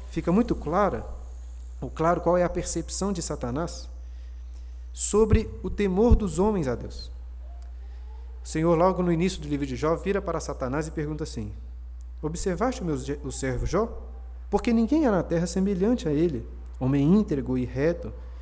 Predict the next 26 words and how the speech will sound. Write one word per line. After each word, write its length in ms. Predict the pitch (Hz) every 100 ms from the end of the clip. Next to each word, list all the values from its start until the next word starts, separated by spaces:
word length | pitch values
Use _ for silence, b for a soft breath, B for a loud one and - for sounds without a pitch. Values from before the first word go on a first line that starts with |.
| B
temente 320 | - 208 226 226
a 60 |
Deus, 480 | 190 151 170 170 -
que 100 | -
se 140 | -
desvia 420 | 151 156 131 185 190
do 120 | 107
mal." 140 | 104 110 - - B B B B -
Então 220 | 123 160
Satanás 440 | 160 151 143 151
responde 520 | 151 160 - 175 165 151
para, 440 | 143 143 127 - B B B - -
para 180 | 135 135
Deus 460 | 123 143 143 - - - - -
algo 180 | 135 147
que 120 | 151
revela 380 | 151 151 156 160
claramente 520 | 160 220 196 170 185
a 40 |
sua 180 | 165 170
percepção 720 | 160 143 151 151 - 147 147 - B B B
sobre 280 | - 139 143
o 40 |
temor 300 | 143 131 143
ao 80 | 123
Senhor. 280 | - 110